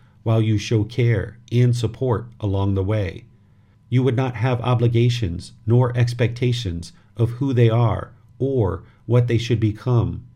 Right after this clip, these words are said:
but instead allow their life to flow and progress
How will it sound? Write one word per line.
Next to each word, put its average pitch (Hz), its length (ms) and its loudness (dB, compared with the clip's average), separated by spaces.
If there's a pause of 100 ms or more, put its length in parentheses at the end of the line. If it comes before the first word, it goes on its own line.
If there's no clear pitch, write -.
but 110 160 0
instead 104 640 -2 (340)
allow 117 280 2
their 113 180 2
life 107 520 -2
to 117 120 0
flow 107 640 0
and 107 140 0
progress 113 640 -2